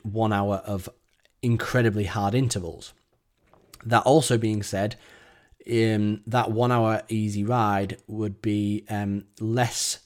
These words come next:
open to these issues than a five or six hour easy ride with G I issues, um, with, with, with these problems, because, um, again, the, the G, the gut is under more stress when it's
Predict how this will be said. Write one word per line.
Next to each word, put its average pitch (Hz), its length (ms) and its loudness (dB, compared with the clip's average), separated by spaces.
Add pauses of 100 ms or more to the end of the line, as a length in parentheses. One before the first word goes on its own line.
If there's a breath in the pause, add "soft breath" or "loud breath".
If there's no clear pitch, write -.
(100)
open 123 400 0
to 110 120 -2
these 101 400 -2 (140)
issues 101 600 -4 (560 loud breath)
than 104 480 0
a 104 220 -4
five 117 400 2
or 110 160 0
six - 400 -2
hour 98 260 2
easy 98 300 -4
ride 90 400 -6 (400 soft breath)
with 104 300 -2 (100)
G 104 200 0
I 92 160 -2
issues, - 520 -8 (560 loud breath)
um, 95 760 -4
with, 120 220 2
with, 110 380 0
with 104 220 -4
these 98 160 -4
problems, 85 300 -8
because, 110 420 -2 (320 loud breath)
um, 104 360 -2
again, 113 380 0
the, 104 300 0
the 104 140 -4
G, 113 320 -2
the 104 160 -4
gut 120 260 0
is 107 160 0
under 107 240 0
more 104 280 0
stress - 500 2
when 104 140 -2
it's - 280 -6